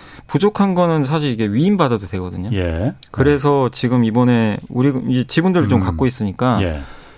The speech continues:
Speaker 1: 이제 주주 제한할 수 있는 그 서한을 발행을 했고
Speaker 2: 음.
Speaker 1: 거기다 이제 그 행동주의 이제 펀드로서 한번 캠페인을 좀 해가지고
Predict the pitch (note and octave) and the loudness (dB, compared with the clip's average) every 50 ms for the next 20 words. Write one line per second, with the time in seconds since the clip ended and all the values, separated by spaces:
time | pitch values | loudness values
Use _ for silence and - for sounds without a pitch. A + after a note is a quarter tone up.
0 | - - - - A2+ G#2+ A2 - - C#3 C#3 D#3+ D#3 D3 D3+ D3 C#3+ C#3 C3+ B2+ | -20 -20 -10 -6 -2 -2 -2 -2 -2 0 0 0 2 2 2 2 2 2 0 0
1 | B2+ - B2+ A#2+ A#2+ A2+ G2+ G#2 G2 - D3 D3 C#3+ C3+ A2+ - - - G#2 G#2 | 0 0 0 2 2 0 0 -2 -2 -2 -2 0 0 -2 -2 -4 -4 -4 -2 0
2 | A2 A2+ A2 G#2 C3+ C#3+ - _ A#2+ A#2 B2 A#2 F#2+ F2 F2 E2 D2+ D2 - - | 0 0 0 -2 -4 -6 -6 _ -2 0 0 0 0 -2 -4 -6 -10 -12 -14 -20
3 | - - - A2 A2+ B2 B2 A#2+ A2 G2 G2+ G2+ G2 F#2+ F#2 F#2 F#2+ - - - | -16 -4 -4 -2 0 2 2 2 0 0 -2 -4 -4 -4 -4 -6 -10 -12 -18 -20
4 | - - - G2+ G2 F#2+ F#2+ - - - - - - C#3+ D3+ D#3+ E3+ E3+ E3 C#3+ | -14 -10 -8 -6 -6 -6 -8 -10 -12 -18 -20 -18 -6 -4 -2 0 0 0 0 0
5 | C#3 B2+ A2 G#2 G#2 - - D3+ D3 C#3+ C3 A#2+ G#2+ - B2 A2+ G#2 G#2+ G#2 G#2+ | 0 0 0 -2 -4 -2 -4 -2 -2 0 0 -2 -2 0 -2 0 0 0 0 -2
6 | G2+ F#2+ F#2 - - - F#3+ G3 F#3+ - F#3+ G3 F3+ E3 D3 A#2+ A#2 G#2 G#2 A2+ | -2 -4 -6 -6 -4 -4 -4 -4 0 0 0 0 2 0 0 0 0 0 0 0
7 | C3 C3 B2+ A#2 G2 G2+ A2 C#3 C#3 G#2 | 0 0 0 -2 -2 -2 -2 -2 -2 -2